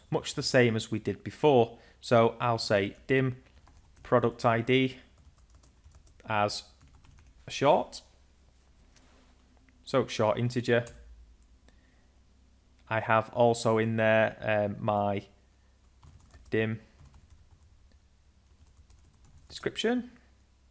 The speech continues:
as a string. I'll also have my price as, we'll go with a decimal here because we're looking at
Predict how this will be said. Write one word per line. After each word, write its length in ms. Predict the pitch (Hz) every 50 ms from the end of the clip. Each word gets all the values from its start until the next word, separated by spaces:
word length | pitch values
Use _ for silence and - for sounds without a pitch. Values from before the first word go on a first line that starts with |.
| _ _ _ _ _ - - _ _ _ _ - - - - -
as 140 | 214 151
a 40 | 127
string. 500 | - - - 131 131 131 131 131 131 127 - - _ _ _ - - _ _ _ _ _ _ _ _ _ _ _ _ _ _ _ _ _ _ _ _ _ _ _ _ _ _ - 117
I'll 80 | 117
also 280 | 120 113 110 - 110 107
have 280 | 107 104 107 104 -
my 360 | - 101 98 98 95 92 92 - - - - - - - - - _ - - _ _ _
price 640 | - - 151 147 151 156 147 - - - - - - _ _ _ _ _ _ _ _ _ _ - - - - - _ - - -
as, 520 | 110 110 107 107 107 104 - - - - - _ _ _ _ _ - - - - - - -
we'll 80 | - 185
go 60 | 185
with 120 | 170 135
a 40 | 120
decimal 540 | - - 123 117 - - - 113 107 104 101
here 220 | - 110 104 107
because 300 | 104 110 - - 107 98
we're 80 | 110 107
looking 320 | 107 104 - - 110 104
at 200 | 101 - - -